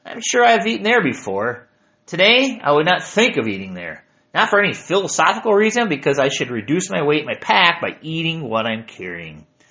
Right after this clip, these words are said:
I cross the busy intersection and walk towards,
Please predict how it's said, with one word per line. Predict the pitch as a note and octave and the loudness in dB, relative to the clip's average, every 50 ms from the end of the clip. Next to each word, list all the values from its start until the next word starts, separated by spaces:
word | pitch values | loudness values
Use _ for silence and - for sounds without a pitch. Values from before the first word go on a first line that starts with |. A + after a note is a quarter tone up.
| _ _ _ _ _ _ _ _ _ _ _ | _ _ _ _ _ _ _ _ _ _ _
I | E3+ E3 | -12 -2
cross | - C4+ D4+ D4+ D4+ | 2 2 2 2 2
the | - | 0
busy | G#3 B3 A#3 G3+ A3+ | 0 0 2 2 2
intersection | G#3+ G#3 G#3 G3+ - G#3 F#3 G3 - D#3 | 2 4 2 2 2 2 2 2 0 0
and | C#3+ | 2
walk | D3+ F3 F3+ F3 - | 4 4 2 2 0
towards, | - E3 E3 E3 D#3 D#3 - | 0 2 2 2 0 -4 -10